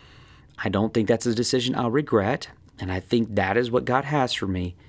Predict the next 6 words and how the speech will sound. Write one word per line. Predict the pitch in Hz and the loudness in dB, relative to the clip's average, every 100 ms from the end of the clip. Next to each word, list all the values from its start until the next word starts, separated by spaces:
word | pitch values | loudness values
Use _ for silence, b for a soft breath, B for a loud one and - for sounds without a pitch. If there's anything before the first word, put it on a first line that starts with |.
| b b b b b - _ - - | b b b b b -20 _ -20 -18
But | - 110 104 101 | -14 -2 -2 -2
I | 113 147 | -2 -2
could | - 170 | 2 2
not | 143 143 | 4 2
<laughs> | |
imagine | 139 113 - 98 - - - | 2 0 -2 -4 -6 -6 -12